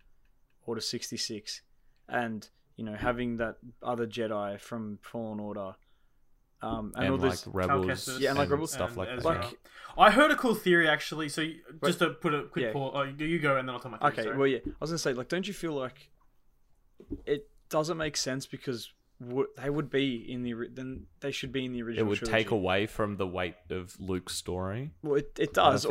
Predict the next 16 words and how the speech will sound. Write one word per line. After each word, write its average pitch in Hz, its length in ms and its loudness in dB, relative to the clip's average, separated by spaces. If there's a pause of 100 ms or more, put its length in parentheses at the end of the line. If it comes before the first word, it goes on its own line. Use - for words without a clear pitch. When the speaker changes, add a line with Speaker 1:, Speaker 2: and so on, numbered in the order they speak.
(100)
Speaker 2:
think - 40 8
Speaker 1:
it 165 100 4
Speaker 2:
so. 185 60 10
Speaker 1:
does, 175 120 8
or 170 160 6
no, 156 240 0
no, 170 200 0
not 190 140 0
even 139 200 -2
that, 131 180 -4
but - 240 -10 (320)
they 170 160 -4
should 165 260 -4 (220)
be 185 180 0
there. 123 200 -4
Like, - 380 -8